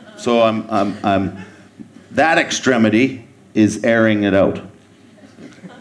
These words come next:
But I can start to hear mumbling in the crowd now, and I think we're losing it.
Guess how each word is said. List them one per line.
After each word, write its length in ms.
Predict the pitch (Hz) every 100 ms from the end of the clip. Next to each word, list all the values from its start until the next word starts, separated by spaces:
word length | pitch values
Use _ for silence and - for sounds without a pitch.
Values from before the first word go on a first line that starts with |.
| - 214 247 - - - - -
But 120 | - 127
I 60 |
can 120 | 139 127
start 340 | - 160 156
to 40 | 160
hear 140 | 165
mumbling 500 | 147 160 160 147 139
in 120 | 135
the 80 | 127
crowd 360 | 123 139 127 110
now, 140 | 107
and 80 | 123
I 20 |
think 180 | 123 127
we're 140 | 120 120
losing 340 | 127 123 95
it. 280 | 170 -